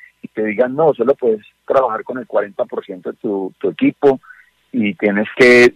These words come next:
limitar la producción, tienes que arrancar matas, tienes que reducir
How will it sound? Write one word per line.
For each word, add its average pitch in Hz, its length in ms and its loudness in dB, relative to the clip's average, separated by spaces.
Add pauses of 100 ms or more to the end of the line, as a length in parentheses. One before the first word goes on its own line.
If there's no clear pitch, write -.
limitar 202 640 2
la - 140 0
producción, 143 560 0
tienes 104 280 -8
que 120 100 4
arrancar 113 460 2
matas, 123 400 -4
tienes 101 220 -14 (120)
que 110 120 0
reducir 104 640 -2